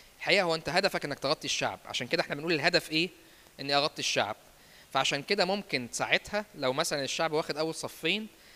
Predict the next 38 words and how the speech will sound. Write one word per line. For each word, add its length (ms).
تعمل 260
حاجة 180
اسمها 280
صليب 400
بخور، 320
تعمل 320
ضلع 340
وضلعين 580
كده، 220
فانت 160
تبقى 240
عملت، 340
غطيت 340
الشعب 320
من 140
خلال 260
صليب 260
بخور. 320
بس 160
شعبنا 360
القبطي 280
طبعًا 380
عمره 200
ما 100
هيسيب 240
ابونا 200
يعمل 200
كده، 280
لانه 180
ممكن 260
يبقوا 180
اتنين، 320
واحد 280
قاعد 260
هنا 160
والتاني 280
قاعد 160
ورا. 120